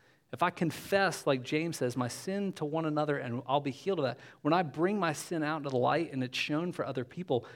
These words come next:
I can actually be held accountable to the way that I'm called to live now. So he calls sin sin.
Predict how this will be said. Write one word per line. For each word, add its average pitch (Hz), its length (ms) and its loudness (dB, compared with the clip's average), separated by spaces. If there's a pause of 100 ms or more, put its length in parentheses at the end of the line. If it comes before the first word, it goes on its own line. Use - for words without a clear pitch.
(140)
I 139 100 6
can 175 160 -2
actually 160 300 0
be 143 100 2
held 156 320 0
accountable 151 680 -2
to - 160 -8
the 131 100 2
way 143 260 0
that 143 180 -4
I'm 131 120 -4
called 143 340 -6
to 120 60 -6
live 110 280 -6
now. 101 240 -12 (2250)
So - 80 2
he 127 60 2
calls 175 340 0
sin 143 220 0
sin. 110 400 -6